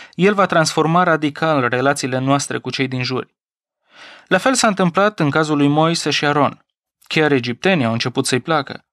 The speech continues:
Este lucrarea lui Dumnezeu, dragi prieteni. Dacă noi ne facem adesea probleme din pricina unor oameni cărora am vrea să le vorbim de Dumnezeu și dragostea Lui, dar ei ne resping, trebuie să ne amintim mai des de aceste cuvinte.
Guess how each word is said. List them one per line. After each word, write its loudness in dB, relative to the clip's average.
Este -2
lucrarea 2
lui 2
Dumnezeu, 0
dragi -8
prieteni. -6
Dacă 0
noi 4
ne 4
facem 0
adesea 2
probleme 0
din 0
pricina 0
unor -2
oameni 2
cărora 0
am 0
vrea 2
să -4
le 0
vorbim -2
de -2
Dumnezeu 0
și -2
dragostea -2
Lui, 2
dar -4
ei -4
ne -4
resping, 0
trebuie 0
să 0
ne 4
amintim 0
mai 2
des -4
de -10
aceste -8
cuvinte. -8